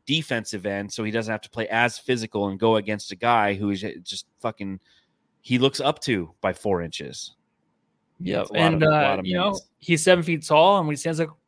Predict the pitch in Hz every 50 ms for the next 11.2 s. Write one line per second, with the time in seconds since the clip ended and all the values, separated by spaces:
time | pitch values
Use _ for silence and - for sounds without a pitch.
0 | _ _ _ _ - - - 190 185 180 151 151 175 165 160 180 160 151 151 151
1 | 147 143 139 139 143 147 160 156 156 147 - - - - - 170 180 - - 170
2 | 202 277 349 277 156 117 113 - - 131 131 123 - - - - - - 302 262
3 | - - - - 147 185 - _ _ _ _ _ - - - _ - - - 127
4 | 123 - - - - - - - - _ _ _ - - - 123 113 107 107 110
5 | 139 175 185 - - - 107 98 92 98 117 127 110 - 113 107 - - - -
6 | _ - - - - _ - 135 131 120 110 113 113 110 - 101 - - 139 160
7 | 160 104 - - 101 - - 113 101 92 90 90 95 107 135 165 - - - -
8 | - - _ - - - - - - _ _ _ 113 120 123 120 117 107 - _
9 | _ _ _ _ _ - - 190 175 202 196 165 - 180 175 151 160 147 151 151
10 | 139 139 147 131 131 123 117 113 123 135 135 139 143 143 - 139 120 147 147 147
11 | 143 - -